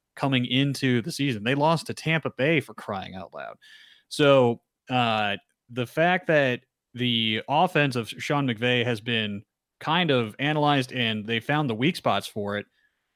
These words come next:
I think is cause for concern. But we've seen a couple of things that it shows me that McVay is slower than we would like, but adapting to the situation. We've seen Gerald Everett get involved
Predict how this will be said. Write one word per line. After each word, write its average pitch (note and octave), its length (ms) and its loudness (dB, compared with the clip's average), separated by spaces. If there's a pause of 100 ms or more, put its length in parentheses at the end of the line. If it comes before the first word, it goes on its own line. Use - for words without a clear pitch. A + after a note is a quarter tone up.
(120)
I C#3 160 2
think D#3+ 380 0 (120)
is B2 460 0
cause G3 320 2
for D3 160 -4
concern. C#3 640 0
But D3 300 2
we've B2+ 240 -2
seen D#3+ 280 -2
a A2+ 80 -6
couple F#3 300 0
of C3+ 80 0
things B2+ 280 0
that A#2+ 260 -2 (180)
it B2 320 0
shows D3+ 420 4
me B2 280 2
that A#2+ 340 0
McVay C3 460 2
is A2+ 340 -2 (680)
slower F3 360 4
than E3 120 4
we D#3+ 120 2
would C#3+ 120 0
like, G#2+ 260 0
but B2 180 0 (120)
adapting C3 720 0
to B2 100 -8
the A2 100 -6
situation. A#2 720 -4 (240)
We've B2 160 -2
seen C3 220 2
Gerald A#2+ 360 0
Everett A#2+ 380 0
get D#3 120 -2
involved C#3+ 460 2